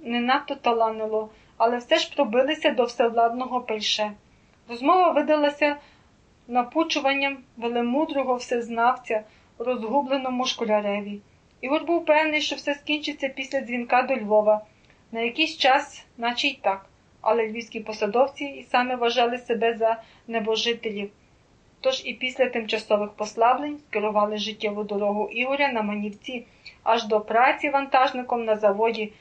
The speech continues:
мало не до взагалі непотрібному в цьому світі. Поки все ж ухилився від смерті, ми нікому не підвладні, адже завжди маємо у своєму виборі смерть.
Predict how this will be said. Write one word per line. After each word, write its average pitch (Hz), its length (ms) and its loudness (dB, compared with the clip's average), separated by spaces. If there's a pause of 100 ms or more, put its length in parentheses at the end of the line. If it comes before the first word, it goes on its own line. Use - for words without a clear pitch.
(180)
мало 226 280 4
не 226 160 -4
до 214 120 -2
взагалі 202 500 -2
непотрібному 220 800 -6
в 214 60 -12
цьому 196 320 -8
світі. - 260 -20 (340)
Поки 285 240 2
все 320 260 2
ж 320 160 -4
ухилився 285 1040 0
від 262 200 -12
смерті, 214 600 -4 (320)
ми 254 100 -4
нікому 330 440 4
не 302 120 4
підвладні, 240 880 0
адже 214 340 2
завжди 202 540 -4 (300)
маємо 233 480 0
у 220 100 -6
своєму 220 520 -6
виборі 208 420 -4
смерть. 202 320 -12